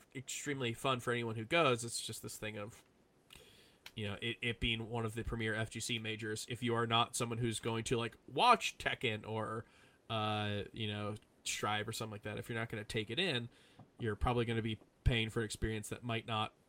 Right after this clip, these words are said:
fit the bill of what you'd be paying for, like, a similar Melee event, right? If it gets up two hundred people, it's probably going to be, um, a higher price event than a similar two hundred person event. So it, it's just a, it's an interesting year, but, uh,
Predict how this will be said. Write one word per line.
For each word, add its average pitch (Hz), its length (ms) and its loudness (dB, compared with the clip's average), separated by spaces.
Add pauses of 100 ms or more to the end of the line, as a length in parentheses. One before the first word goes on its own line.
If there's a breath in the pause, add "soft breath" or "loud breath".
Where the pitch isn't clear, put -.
(360)
fit - 260 2
the 120 80 0
bill 107 400 -2
of 110 200 -6 (140)
what 120 180 -4
you'd 113 100 -12
be 107 60 -8
paying 107 260 -6
for, - 140 -6
like, 107 140 -8
a 120 60 -6
similar 113 520 -2 (140)
Melee 127 400 2
event, - 300 -10
right? 113 240 -2 (260 soft breath)
If 123 120 0
it 127 100 0
gets 135 200 0
up 127 100 -10
two 135 160 0
hundred 110 220 -2
people, 110 360 -4 (200 soft breath)
it's - 80 -20
probably 113 280 2
going 110 220 -4
to 117 80 -6
be, 107 300 -4 (440 soft breath)
um, 101 440 0 (120)
a 113 60 0
higher 110 300 4
price 107 320 0
event 107 300 -4 (120)
than 104 320 -4 (420)
a 127 60 -6
similar 110 300 0
two - 160 -8
hundred 101 220 -12
person - 280 -8
event. - 200 -14 (1300)
So 196 120 2
it, 262 240 0
it's - 220 -4
just - 200 -8
a, 233 140 4 (460 soft breath)
it's 202 180 2
an 214 80 -2
interesting 208 400 2
year, 175 300 4
but, 139 240 2
uh, 131 220 2